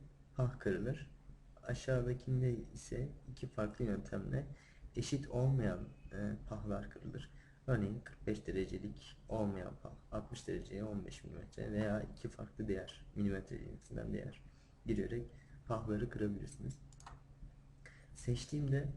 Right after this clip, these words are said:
program önce benden kırılacak, pah kırılacak yüzeyleri istiyor. Bu arada default ayar şuradan options'tan görebilirsiniz.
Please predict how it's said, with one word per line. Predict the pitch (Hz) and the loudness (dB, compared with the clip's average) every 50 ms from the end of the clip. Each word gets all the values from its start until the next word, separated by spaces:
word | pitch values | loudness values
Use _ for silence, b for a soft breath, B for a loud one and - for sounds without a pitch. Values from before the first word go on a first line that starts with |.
| - - | -4 0
program | 135 135 131 135 135 131 | 2 4 4 6 6 8
önce | 127 123 110 - 117 113 120 | 8 6 6 4 2 2 2
benden | 113 107 107 110 117 127 127 - - - - - - - - - - | 2 2 2 2 2 0 -2 -4 -6 -12 -16 -14 -14 -14 -14 -14 -10
kırılacak, | - - 117 107 104 104 - - 120 - - | -4 -2 2 2 4 4 2 2 -2 -2 -2
pah | - 117 123 - | 0 0 0 0
kırılacak | - - 107 - - - 113 - - - | 0 0 0 0 2 0 0 -2 2 4
yüzeyleri | 107 104 104 104 101 104 101 104 | 6 8 8 8 8 6 4 0
istiyor. | 101 - - - - - - 120 127 131 - - - - - - - - - - B B B B B B B B B B B B B B B - | 0 -2 -4 -6 -4 -2 0 2 0 0 0 -4 -8 -12 -14 -18 -18 -18 -18 -18 B B B B B B B B B B B B B B B 2
Bu | 131 | 4
arada | 139 123 107 107 104 | 6 6 4 4 2
default | 110 107 - - 120 123 120 - | 0 0 0 -2 -2 -2 -2 0
ayar | - 95 101 98 104 123 127 - - - - - | 0 2 2 4 2 0 -2 -4 -8 -14 -18 -14
şuradan | - - 117 107 98 101 104 - | -8 -4 -2 0 0 0 0 0
options'tan | 104 104 - - - 101 104 - - - - - - - - - - - - - | 0 -2 -2 -2 -2 -4 -4 -2 -2 -2 -2 -2 -4 -8 -12 -14 -16 -16 -10 -4
görebilirsiniz. | - 107 101 98 92 - - - - 123 - - | 0 2 4 4 2 0 -4 -6 -6 -6 -6 -6